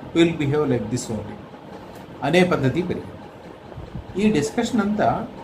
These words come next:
రావడానికి కారణం ఏంటంటే, ఈ మధ్య ఒక కుటుంబంలో, నాకు తెలిసిన ఒక కుటుంబంలో ఒక చిన్న ఇష్యూ వచ్చింది. ఒక పని ఎలా చెయ్యాలి అని.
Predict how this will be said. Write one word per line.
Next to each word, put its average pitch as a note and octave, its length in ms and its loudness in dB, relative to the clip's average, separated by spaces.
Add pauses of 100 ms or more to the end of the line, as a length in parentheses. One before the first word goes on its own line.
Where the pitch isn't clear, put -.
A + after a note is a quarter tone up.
(1000)
రావడానికి A3 560 8
కారణం C3 260 2
ఏంటంటే, A2 500 -4 (800)
ఈ F#3 100 4
మధ్య F#3 320 6
ఒక E3+ 300 4
కుటుంబంలో, B2 580 0 (260)
నాకు D#3 220 4
తెలిసిన B2+ 260 0
ఒక A2+ 100 0
కుటుంబంలో G#2 480 -10 (540)
ఒక F3+ 200 0
చిన్న E3+ 120 0
ఇష్యూ C3 240 -2
వచ్చింది. - 280 -8 (1600)
ఒక E3 140 2
పని G3+ 440 2
ఎలా F3 180 10
చెయ్యాలి C#3+ 500 4
అని. G2+ 100 -6